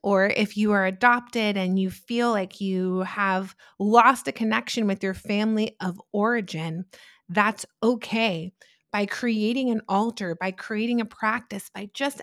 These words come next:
asking for their help, your awakened ancestors will show up. And just another closing remark regarding some experiences that I've had working with clients who are adopted. Remember I said that you rejoin your lineage?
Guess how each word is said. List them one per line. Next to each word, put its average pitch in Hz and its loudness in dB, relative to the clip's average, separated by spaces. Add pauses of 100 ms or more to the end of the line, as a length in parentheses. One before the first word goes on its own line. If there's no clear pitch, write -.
(140)
asking 254 0
for 220 -2
their 185 -4
help, 202 -6 (340)
your 262 -2
awakened 294 -2 (160)
ancestors 202 -4 (220)
will 233 4
show 226 -2
up. - -4 (720)
And 240 0
just 277 -2
another 262 2
closing 240 2
remark 190 2
regarding 196 -2
some 208 -4
experiences 208 -2
that 196 -6
I've 196 -4
had 196 -2
working 202 -2
with 196 -4
clients 208 -4
who 214 -2
are 185 0
adopted. 180 -4 (580)
Remember 285 2
I 415 2
said 247 -8
that - -8
you 226 -6 (240)
rejoin 208 -4
your 175 -2
lineage? 185 -6